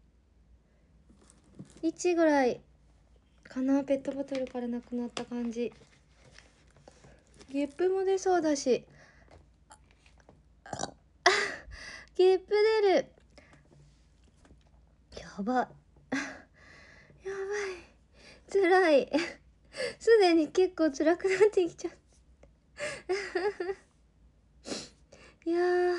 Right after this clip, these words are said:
ー。でもやっぱね、せっかくやるんだったらいっぱい飲んで、<clears throat> どんだけ潮吹けるかっていうのに挑戦したいから、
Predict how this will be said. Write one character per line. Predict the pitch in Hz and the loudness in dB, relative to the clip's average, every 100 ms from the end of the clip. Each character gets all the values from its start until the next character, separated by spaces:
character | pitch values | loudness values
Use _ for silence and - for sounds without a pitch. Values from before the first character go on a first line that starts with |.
| 339 - - - _ _ - - - - - - - - - - - - - - | -6 -18 -20 -20 _ _ -20 -20 -20 -20 -20 -20 -20 -20 -20 -20 -20 -20 -20 -8
ー。 | 254 | -2
で | 294 | 2
も | 277 | 2
や | 269 | 0
っ | |
ぱ | 262 294 | 0 0
ね、 | 302 311 - - - - - | 2 0 -4 -18 -20 -20 -10
せ | 311 | -6
っ | |
か | - 349 | -4 -2
く | 359 | 0
や | 359 359 | 2 2
る | 370 | 2
ん | |
だ | 320 | 0
っ | 285 | -2
た | 269 | 0
ら | 254 | 0
い | |
っ | 247 - | -2 -4
ぱ | 302 | 0
い | 311 | 2
飲 | 311 311 | 2 0
ん | 269 | -2
で、 | 254 254 226 - _ _ - | -2 -2 -4 -8 _ _ 0
<clears throat> | 339 269 202 - - - - - | 2 2 -4 -14 -20 -20 -20 -4
ど | 269 | 0
ん | 285 | 2
だ | 311 | 2
け | 330 | -2
潮 | 320 320 320 | -2 0 0
吹 | - | 0
け | 285 | 0
る | 262 | 0
か | 262 214 | -4 -8
っ | 214 | -6
て | |
い | 220 220 | -4 -2
う | |
の | 214 214 | -2 -2
に | 214 220 | -2 -4
挑 | 240 233 | -8 -8
戦 | - 240 247 | -4 -4 -4
し | |
た | - 254 | -8 -8
い | 233 | -8
か | 214 | -8
ら、 | 214 226 220 | -8 -6 -8